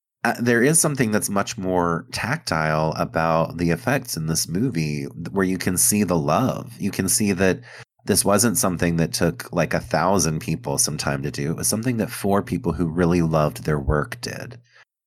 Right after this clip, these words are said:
And I think that that's crossing over into what you were talking about, Allie, with people, like, really dressing these sets the same way.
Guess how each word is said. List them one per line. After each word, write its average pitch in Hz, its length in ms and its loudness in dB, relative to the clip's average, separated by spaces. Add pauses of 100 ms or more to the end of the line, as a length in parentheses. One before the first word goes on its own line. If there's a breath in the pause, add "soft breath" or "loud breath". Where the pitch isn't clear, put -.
(240)
And 95 140 0
I 92 80 2
think 101 240 0
that 90 140 0
that's 90 480 0
crossing 95 440 0
over 82 180 2
into 82 140 2
what 78 140 2
you 90 100 2
were 98 80 2
talking 82 300 0
about, 76 260 -2
Allie, 73 320 -2
with 80 180 -4
people, 80 280 -4
like, 69 160 -4
really 80 200 0
dressing 80 460 0
these 78 180 -2
sets - 380 0
the - 120 -8
same - 280 -4
way. - 380 -12